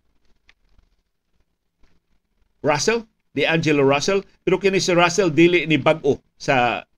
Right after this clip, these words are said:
Lakers. Ikaduha na ni niya nga stint sa Lakers. Gidraft siya sa Lakers number two overall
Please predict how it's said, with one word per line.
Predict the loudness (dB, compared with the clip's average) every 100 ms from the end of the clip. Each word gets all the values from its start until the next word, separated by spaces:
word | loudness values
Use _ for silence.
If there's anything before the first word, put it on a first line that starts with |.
| _
Lakers. | 2 2 2 -2 -2 -6 -6
Ikaduha | 0 0 2 0 0
na | 0
ni | -2 -2
niya | -2 -2
nga | -4
stint | -2 -4 -4 _ _ _ _
sa | -4 0
Lakers. | 2 2 0 -2 -4 -14 _ _ -6
Gidraft | -4 0 0 0
siya | -2
sa | 0 0
Lakers | -2 -2 -4 -4
number | -4 -2 -2 -2
two | -2 0
overall | 0 2 0 0 -2